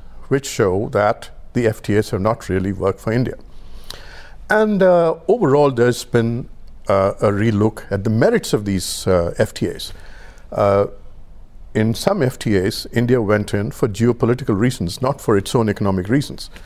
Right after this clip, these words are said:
And it has, in its mind, paid a certain price for it. And it is not willing to pay that price anymore. Uh, domestically, there has been opposition to this. Certain states, uh, are very bothered,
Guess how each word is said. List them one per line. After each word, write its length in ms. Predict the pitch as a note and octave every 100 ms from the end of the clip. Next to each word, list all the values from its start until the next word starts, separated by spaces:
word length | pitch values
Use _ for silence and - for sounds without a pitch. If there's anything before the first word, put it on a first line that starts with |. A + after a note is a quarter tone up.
| - - - - -
And 160 | C3+ C3
it 160 | B2
has, 340 | A#2+ A2+ - - - -
in 100 | C#3
its 220 | A#3+ -
mind, 380 | A#2 G2+ G2 A2 -
paid 220 | B2 A2+
a 20 |
certain 300 | G#2+ G#2+ G#2+
price 260 | - F#2+ F#2
for 160 | - -
it. 80 | - - - - - - - - - - - - -
And 200 | C#3 C#3+
it 100 | D3+
is 120 | C#3 D#3
not 200 | D3 -
willing 220 | A#2 A#2
to 160 | G#2+ - - -
pay 140 | B2
that 180 | G#2+ G#2
price 220 | G#2+ G2
anymore. 420 | F#2 F2 D#2+ C#2+ - - - - - - - - - -
Uh, 360 | - A2 G#2+ A#2
domestically, 800 | B2 B2 E3 - D3+ B2 G2+ G2+
there 240 | - G#2+
has 180 | G#2 A2
been 320 | - G#2 G#2+
opposition 600 | - A2 A2 - A2+ A#2
to 100 | -
this. 400 | F2 F#2 - - - - - - -
Certain 340 | - G#2+ A2+
states, 640 | G#2+ - A2+ C3 - - -
uh, 340 | F#2 F2+ F2+
are 220 | - F#2+
very 360 | F2+ F#2 F#2+ G2
bothered, 460 | - F2 E2 -